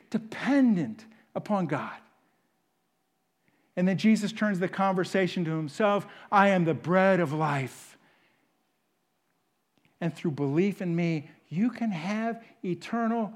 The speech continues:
life." Not just life beyond the grave, but life right now, if you will just depend upon me. There are lots of things, friends, aren't there,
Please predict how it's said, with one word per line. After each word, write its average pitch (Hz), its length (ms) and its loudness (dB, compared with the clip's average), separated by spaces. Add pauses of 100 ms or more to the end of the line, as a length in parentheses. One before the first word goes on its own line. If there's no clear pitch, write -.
(120)
life." 170 560 -6
Not 226 200 2
just 226 260 0
life 208 400 4
beyond 202 260 4
the 185 60 4
grave, 202 360 2
but 208 140 -2
life 226 400 6 (360)
right 185 340 8
now, 175 380 2 (1000)
if - 200 -8
you 175 60 0
will 151 100 0
just 170 320 -2 (260)
depend 139 800 -8 (480)
upon 117 440 -10
me. 101 300 -14 (3000)
There 123 100 -10
are 117 40 -8
lots 143 440 -4
of 170 80 -2
things, 127 340 -6
friends, 117 400 -10
aren't 127 220 -10
there, 107 200 -16